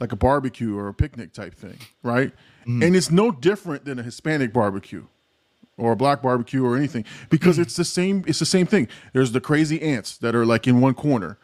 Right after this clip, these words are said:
Speaker 2: Oh,
Speaker 1: talking
Speaker 2: yeah,
Speaker 1: shit.
Speaker 2: yeah.
Speaker 1: Y-, you know, there's the, the people who like, the, you know, the specialty food from their country and say that theirs is the best. Like,
Speaker 2: Yeah.
Speaker 1: there's, it, it's, all of it just made sense, and it, it didn't matter that it was one or the other. It just, like,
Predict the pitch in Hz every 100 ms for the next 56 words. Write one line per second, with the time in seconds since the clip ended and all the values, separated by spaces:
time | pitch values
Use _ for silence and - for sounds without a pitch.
0 | _ 120 120 117 117 113 151 110 - -
1 | - 113 - 156 156 147 123 131 139 131
2 | 131 127 123 123 165 156 147 143 131 92
3 | 127 156 139 135 123 120 - 139 147 127
4 | 143 - 147 135 - 123 131 131 - 135
5 | 123 113 120 107 127 127 120 113 117 104
6 | 127 - - - - - _ 175 - 208
7 | 208 - - 196 - - 190 247 202 190
8 | 190 170 175 175 - 175 175 147 139 -
9 | 147 139 190 127 139 165 156 120 120 -
10 | _ _ _ _ _ - 131 147 131 139
11 | 135 120 123 147 143 139 123 117 120 143
12 | 127 113 117 135 - 131 123